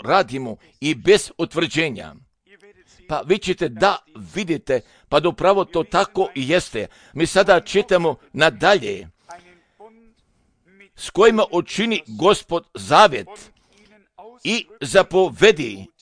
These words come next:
im i reče, ne bojte se drugih bogova, niti im se klanjajte, niti im služite, niti im prinosite žrtava, nego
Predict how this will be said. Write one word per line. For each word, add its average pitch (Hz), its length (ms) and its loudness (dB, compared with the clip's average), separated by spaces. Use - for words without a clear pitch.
im 202 220 0
i 170 140 6
reče, 113 580 0
ne 175 260 -2
bojte 190 420 2
se 151 300 0
drugih 202 340 0
bogova, 123 540 -2
niti 175 540 2
im 202 220 0
se 175 300 -2
klanjajte, 131 640 0
niti 175 560 -2
im 202 300 0
služite, 147 880 0
niti 175 320 -4
im 202 200 -2
prinosite 170 600 -2
žrtava, 127 720 0
nego 180 540 2